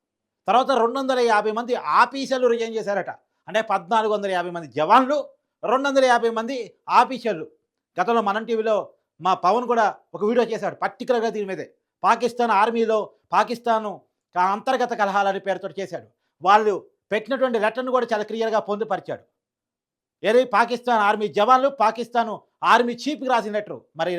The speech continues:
ఈ లెటర్ చదవడానికి ఆర్మీ చీఫ్ ఎక్కడ ఉన్నాడు అసలు ఇప్పుడు? అంటే పాకిస్తాన్ ఆర్మీలో తిరుగుబాటు జరుగుతూ ఉంది, పాకిస్తాన్లో తిరుగుబాటు జరుగుతూ ఉంది.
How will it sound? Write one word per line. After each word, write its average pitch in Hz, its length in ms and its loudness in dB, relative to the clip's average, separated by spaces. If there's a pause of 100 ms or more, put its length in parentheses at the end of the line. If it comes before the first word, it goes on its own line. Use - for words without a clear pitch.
(220)
ఈ 175 100 -8
లెటర్ 160 240 -2
చదవడానికి 190 400 -6
ఆర్మీ 165 280 -4
చీఫ్ 160 100 -10
ఎక్కడ 156 160 -10
ఉన్నాడు 147 200 -12
అసలు 135 120 -20
ఇప్పుడు? 123 180 -20 (360)
అంటే 202 200 6 (720)
పాకిస్తాన్ 262 560 4
ఆర్మీలో 254 420 4
తిరుగుబాటు 240 400 -2
జరుగుతూ 220 320 0
ఉంది, 190 380 -6
పాకిస్తాన్లో 254 720 0
తిరుగుబాటు 233 400 -4
జరుగుతూ 202 300 -4
ఉంది. 190 340 -8